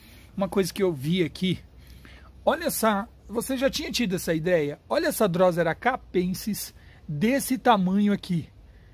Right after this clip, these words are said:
Quem aí imagina qual é o segredo pra capensis ficar desse tamanho? Claro, tá no curso também, mas eu vou falar pra vocês. O vaso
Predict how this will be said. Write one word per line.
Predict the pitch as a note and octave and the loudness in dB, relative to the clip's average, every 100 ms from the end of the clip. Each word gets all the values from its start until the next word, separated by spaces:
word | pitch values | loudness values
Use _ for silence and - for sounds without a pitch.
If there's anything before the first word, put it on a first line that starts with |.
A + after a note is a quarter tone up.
| - - - - - - | -20 -20 -20 -20 -20 -4
Quem | D4+ F#4+ | -2 6
aí | D4 C#4 | 6 6
imagina | C#4 A#3+ G3 C3+ A#3 A#3 | 4 4 4 2 2 2
qual | - B3 C#4 | 2 6 8
é | C4 | 8
o | |
segredo | C4 - C#4 F3+ A3 A#3+ F3+ | 6 0 -4 0 6 6 4
pra | G#3+ G3+ | 0 0
capensis | A#3 G#3+ - G3+ G#3 G#3+ - | 2 0 0 0 0 -4 -8
ficar | F#3 - F#3 | -4 0 0
desse | F#3+ - | 0 -6
tamanho? | F#3+ F#3+ E3+ D#3 D3 | -2 0 0 -4 -6
Claro, | - A3+ D#3 | 2 2 2
tá | - D#3+ | 0 -2
no | F#3 | -2
curso | - A3 G#3 A#3 | 0 -2 -2 -2
também, | A#3+ A3+ G3+ | 0 2 2
mas | B3 A#3+ | 0 -2
eu | A#3+ | 0
vou | B3+ | 0
falar | B3 B3 | 2 2
pra | B3+ D4+ | 0 -6
vocês. | D#4 - F3 E3 - - - - - - - - - | -8 -6 -6 -6 -12 -20 -20 -20 -20 -20 -20 -20 -4
O | F4 E4+ | 0 0
vaso | B2+ E3+ E3+ G3+ D3+ C3 E3+ | 0 2 6 6 4 -4 -6